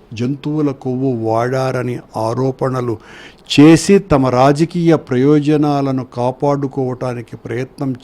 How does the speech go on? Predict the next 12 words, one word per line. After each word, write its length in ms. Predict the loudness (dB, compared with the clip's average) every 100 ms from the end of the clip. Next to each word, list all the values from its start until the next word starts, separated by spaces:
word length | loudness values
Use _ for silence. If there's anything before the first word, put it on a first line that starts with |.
| -8
చేస్తున్న 580 | -8 -8 -10 -8 -8 -8 -12 -20 -18 -2
ఈ 260 | 4 6 4 0
కుటిల 420 | 0 6 6 6
రాజకీయ 840 | 4 4 2 2 -4 -6 0 2
నాయకుడిని 1800 | 2 0 -2 -2 -4 -4 -2 -2 -4 -4 -14 _ _ _ _ _ -6 -4
కూడా 840 | -4 -8 -6 -4 0 4 6 4 0 _ _ _ _ _ _ _ _ _ _ -8
వెంకటేశ్వర 800 | -4 -4 -6 -6 -10 -10 -12 -12
స్వామి 380 | -10 -8 -6 -8
క్షమించడు, 840 | -12 -10 -8 -10 -12 -14 -12 -14 -18 _ _ _ _ -16
ఖచ్చితంగా 380 | -12 -8 -4 -4
సర్వనాశనం 640 | -6 -12 -12 -14 -16 -16
చేస్తాడు. 480 | -18 -20 -20 _ _